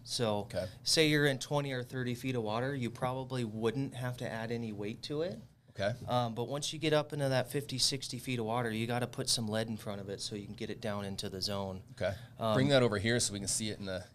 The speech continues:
Speaker 2: yeah, it's over in front of Connor and you're good. There you go.
Speaker 1: And the cool thing about this setup is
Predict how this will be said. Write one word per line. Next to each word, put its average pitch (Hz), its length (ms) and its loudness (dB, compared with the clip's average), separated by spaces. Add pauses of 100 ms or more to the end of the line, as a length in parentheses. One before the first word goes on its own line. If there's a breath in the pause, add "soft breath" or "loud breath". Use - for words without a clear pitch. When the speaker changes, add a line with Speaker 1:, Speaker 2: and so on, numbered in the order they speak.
(100)
Speaker 2:
yeah, 110 260 4 (280)
it's - 140 -4
over 110 200 2
in 101 60 -2
front 92 160 -2
of 92 80 -6
Connor 104 300 4
and 95 100 -2
you're 95 80 -6
good. 101 320 -2 (920)
There 123 100 0
you 101 80 0
go. 87 160 -2
Speaker 1:
And 127 100 6
the 123 60 6
cool 160 240 2
thing 160 180 4
about 139 240 2
this 143 160 2
setup 123 420 2
is 110 480 4